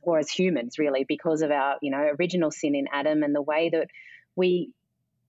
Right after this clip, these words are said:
our desires are always inclined to evil, um, that we, we're not able to do that which we know is good because, um, we, we are in Adam.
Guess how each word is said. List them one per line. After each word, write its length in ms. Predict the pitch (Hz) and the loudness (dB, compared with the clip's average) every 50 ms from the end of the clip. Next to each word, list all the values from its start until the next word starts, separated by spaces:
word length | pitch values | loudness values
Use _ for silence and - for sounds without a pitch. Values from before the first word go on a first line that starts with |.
| _ - | _ -2
our 120 | 175 180 | -2 0
desires 680 | 170 185 175 156 170 190 190 202 214 208 202 190 185 | 0 0 0 2 2 2 2 4 4 2 2 2 2
are 140 | 185 175 - | 0 -2 0
always 460 | - 180 190 196 190 190 180 180 170 175 | 0 0 2 2 2 2 2 2 2 0
inclined 480 | 165 156 - - 160 156 151 147 147 | -2 -2 -4 -4 -4 -2 -2 -2 -4
to 140 | - - - | -4 -2 -2
evil, 360 | 139 135 127 127 123 - - _ _ _ _ _ - | -2 -2 -2 -4 -6 -6 -6 _ _ _ _ _ -6
um, 280 | 165 156 151 147 143 139 | -2 -2 0 0 0 0
that 160 | 165 - - | 0 -2 -2
we, 220 | 165 165 160 156 151 151 | 0 0 0 0 -2 0
we're 160 | 160 170 165 | 0 0 2
not 540 | 170 165 170 180 196 214 202 208 - - - - - - - - _ _ _ - | 2 2 2 2 2 2 0 -2 -6 -10 -10 -12 -18 -20 -20 -20 _ _ _ -2
able 460 | 185 196 202 226 202 185 175 165 165 | 2 2 2 4 2 2 2 0 0
to 240 | 170 - - 180 170 | -2 -4 -4 -4 -4
do 400 | 156 160 180 196 202 202 190 170 | -4 -2 0 2 4 4 2 2
that 220 | 170 170 170 - | 2 0 0 0
which 260 | 170 170 - - - | 0 -2 -2 -2 -2
we 120 | 165 156 151 | -2 -2 0
know 440 | 147 147 151 160 156 151 147 143 139 | 0 0 2 2 2 2 2 0 0
is 160 | 143 147 143 | 0 -2 -4
good 280 | - - 135 139 143 - | -2 -2 -2 -2 -2 -2
because, 720 | 151 147 - - - 285 277 165 131 139 - - - - _ _ - | -6 -6 -6 -2 0 0 0 2 -2 -4 -6 -14 -20 -20 _ _ -6
um, 340 | 156 151 147 143 143 143 139 131 - - _ _ _ - | -6 -4 -2 0 0 0 -2 -4 -8 -16 _ _ _ -10
we, 400 | 160 151 160 156 151 151 143 135 | -4 -2 0 0 0 0 0 0
we 160 | 151 156 - | 0 0 0
are 320 | - - 151 156 156 156 151 | 0 -2 -2 0 0 0 0
in 120 | 147 143 | 0 0
Adam. 440 | - 131 127 - 135 170 214 240 | -2 -2 -4 -2 -2 0 0 -2